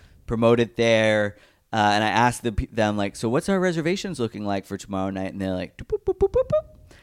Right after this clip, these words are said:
Three." I'm like,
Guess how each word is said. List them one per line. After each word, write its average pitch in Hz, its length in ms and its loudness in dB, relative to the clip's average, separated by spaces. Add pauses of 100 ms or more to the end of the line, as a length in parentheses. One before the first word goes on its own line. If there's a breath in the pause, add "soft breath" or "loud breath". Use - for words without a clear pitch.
(220 soft breath)
Three." 147 680 -2 (2250 loud breath)
I'm 87 160 -14
like, 80 220 -12